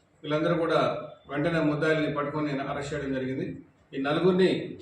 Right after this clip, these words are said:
బ-, సు-, ఇక్కడ స్పాట్లో ఉన్నటువంటి సుబ్బారెడ్డి, సుబ్బారెడ్డి భార్య అనుష,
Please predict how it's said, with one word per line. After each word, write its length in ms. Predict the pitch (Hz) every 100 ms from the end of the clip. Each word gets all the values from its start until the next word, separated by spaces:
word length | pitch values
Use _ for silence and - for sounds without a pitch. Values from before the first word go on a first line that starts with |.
| 139
బ-, 200 | 143 143
సు-, 240 | 165 -
ఇక్కడ 260 | - 151 139
స్పాట్లో 400 | 131 147 156 156
ఉన్నటువంటి 840 | 156 160 151 147 147 135 143 - - - -
సుబ్బారెడ్డి, 520 | 151 160 165 165 165
సుబ్బారెడ్డి 500 | 160 147 151 147 139
భార్య 320 | 135 147 143
అనుష, 280 | 139 147